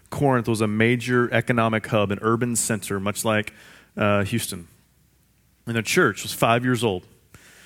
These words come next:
not much younger than, uh, we are, uh, and there was a presenting issue in the church of Corinth that,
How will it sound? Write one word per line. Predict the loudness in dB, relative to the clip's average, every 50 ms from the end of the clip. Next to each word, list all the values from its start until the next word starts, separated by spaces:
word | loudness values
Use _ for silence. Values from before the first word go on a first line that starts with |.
| -20 -20 -8 0 2
not | 2 4
much | 4 2 0 2
younger | 2 2 2 4 2 2
than, | 2 2 2 2 0 -2 -6 -10 -16 -20 -20 -20 _ -6
uh, | -2 0 2 2 2 2 2 0 -2
we | 0 2 4 6 6
are, | 6 4 2 0 0 -2 -6 -10 -14 -12 -4 -2
uh, | 0 2 2 2 2 2
and | 2 2 2 4
there | 2 4
was | 4 4 2 2 2
a | 0 0 0
presenting | 0 -2 -6 -2 -2 -2 -2 0 0 2 0 0 0 -2 -2 -2 -2 -2 -4 -4 -2 -2 -2 -2 0
issue | -2 -2 -2 -2 -2 -2 0 0 0 -2 -2
in | -2 -2
the | -2 -4
church | -4 -4 -6 -2 -2 -2 -2 -2 -4
of | -6 -6 -6
Corinth | -6 -4 -2 -2 -2 -4 -2 0
that, | 0 0 0